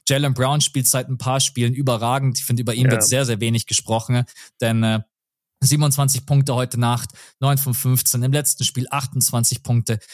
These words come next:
Speaker 1: dreizehn von siebzehn. Der bekommt so wenig Würfe und macht so viel draus. Auch im ersten
Speaker 2: Mhm.
Speaker 1: Spiel zweiunddreißig Punkte, zwölf von achtzehn.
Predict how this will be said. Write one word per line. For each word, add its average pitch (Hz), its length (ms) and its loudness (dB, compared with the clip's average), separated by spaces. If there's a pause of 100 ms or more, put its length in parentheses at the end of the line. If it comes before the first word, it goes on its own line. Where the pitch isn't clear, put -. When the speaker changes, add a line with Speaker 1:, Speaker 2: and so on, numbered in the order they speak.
(160)
Speaker 1:
dreizehn 147 380 -2
von 131 160 -2
siebzehn. - 540 -2 (160)
Der 131 80 -2
bekommt 196 320 0
so 165 400 0
wenig 151 400 -2
Würfe 123 480 -2
und 127 160 -2
macht 147 220 -2
so 156 260 0
viel 135 280 0
draus. 120 520 -2
Auch 135 120 -4
im 143 80 0
ersten 151 340 -2
Speaker 2:
Mhm. 127 40 -4
Speaker 1:
Spiel 117 300 -2
zweiunddreißig 139 680 -2
Punkte, 123 300 0
zwölf 151 320 -2
von 127 180 -6
achtzehn. 127 580 -2